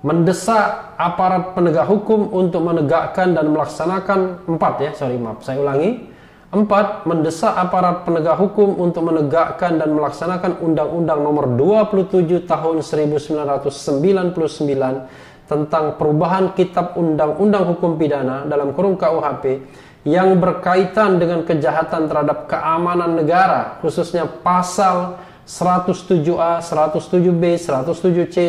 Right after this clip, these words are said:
seratus tujuh D, dan seratus tujuh E terhadap oknum-oknum pelaku makar terhadap Pancasila. Rupanya makar itu bisa terhadap Pancasila juga ya, tidak hanya terhadap N K R I. Lima,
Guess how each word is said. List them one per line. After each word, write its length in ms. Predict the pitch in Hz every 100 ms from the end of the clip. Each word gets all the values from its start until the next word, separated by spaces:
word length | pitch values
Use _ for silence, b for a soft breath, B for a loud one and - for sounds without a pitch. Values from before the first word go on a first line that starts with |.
| 165
seratus 480 | 156 151 156 170
tujuh 240 | - 165 170
D, 320 | 160 170 170 B B B
dan 240 | - 151 165
seratus 640 | - 170 214 233 226 -
tujuh 240 | 175 151 160
E 100 | 160
terhadap 480 | 156 147 151 151 -
oknum-oknum 1040 | 185 - 233 196 - 147 175 151 135 -
pelaku 320 | 160 151 -
makar 640 | 139 120 156 156 170 131 120
terhadap 320 | 127 131 123
Pancasila. 720 | 131 123 117 107 147 123 - - - - B B B B B 117
Rupanya 320 | 110 131 143
makar 640 | 147 135 - 139 131 123
itu 80 | 175 139
bisa 240 | 123 120
terhadap 400 | 127 120 113 - -
Pancasila 560 | 120 117 113 - 120 110
juga 240 | 131 135 104
ya, 160 | 113
tidak 240 | 135 110 101
hanya 160 | 110
terhadap 400 | 107 107 110 -
N 160 | 120 113
K 80 | 107
R 240 | 98 110
I. 160 | 90 101 - - B B B B B B -
Lima, 720 | 147 226 226 - - -